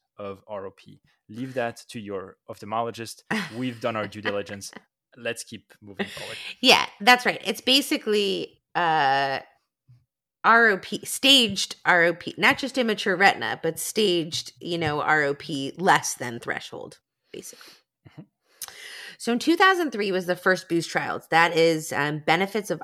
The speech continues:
Speaker 2: oxygen saturation targeting trial, where infants were randomly assigned to a target oxygen saturation range of either ninety-one to ninety-four percent, which was the standard saturation group,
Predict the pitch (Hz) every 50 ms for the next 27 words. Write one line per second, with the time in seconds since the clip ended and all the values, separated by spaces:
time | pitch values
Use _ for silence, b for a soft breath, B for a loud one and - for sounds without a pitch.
0 | - - 175 175 - - 208 180 190 196 196 190 - - 180 165 170 - - 156
1 | 147 147 - - 147 147 147 - - 175 185 170 151 143 - 95 117 131 - _
2 | - - - - - 78 64 55 67 78 - B B B B B B B 175 180
3 | - 208 220 - 294 285 - 302 262 220 196 180 180 185 180 185 175 170 165 170
4 | - 160 147 147 151 156 156 - - 160 156 151 - 151 151 - - 165 165 160
5 | 160 151 156 160 - - 165 160 160 156 151 147 143 - - 160 156 - - 156
6 | 156 - 147 147 139 139 143 - 151 156 143 143 143 143 143 139 135 131 139 147
7 | 165 190 233 233 220 202 202 - - 185 165 147 139 135 143 - - 156 165 165
8 | 175 170 - 214 208 - 226 226 226 - 170 - - 151 151 - 156 - - -
9 | 151 147 143 139 139 139 135 135 123 - _ - - - 147 147 - - 143 139
10 | - - 135 135 143 180 254 254